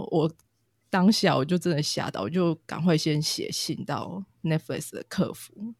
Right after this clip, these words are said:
然后我就跟他们讲说有就是这样的情况，然后他们就是反正就是问我说我是用，开始跟我对信用卡资料啊什么什么等等，然后他就是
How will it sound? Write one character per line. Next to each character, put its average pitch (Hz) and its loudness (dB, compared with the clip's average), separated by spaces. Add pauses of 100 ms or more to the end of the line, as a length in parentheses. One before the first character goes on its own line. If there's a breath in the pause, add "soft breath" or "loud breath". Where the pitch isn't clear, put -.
(920)
然 147 0
后 175 4
我 123 2
就 165 2
跟 - 0
他 156 2
们 147 -2
讲 - -4
说 147 -2
有 - -4
就 165 -2
是 156 -4
这 - -6
样 - -8
的 - -12
情 - -8
况， - -8
然 156 0
后 170 4
他 196 8
们 170 2
就 180 2
是 175 0
反 - -6
正 165 0
就 170 -2
是 165 2
问 165 0
我 202 -4
说 160 -2
我 - -2
是 160 -2
用， 156 -2 (420)
开 196 4
始 170 -2
跟 175 4
我 160 4
对 175 4
信 175 2
用 156 4
卡 143 -6
资 - -4
料 131 -2
啊 - -4
什 160 -10
么 - -8
什 - -10
么 - -10
等 - -12
等， - -12 (260 soft breath)
然 165 6
后 247 10
他 226 6
就 220 6
是 208 2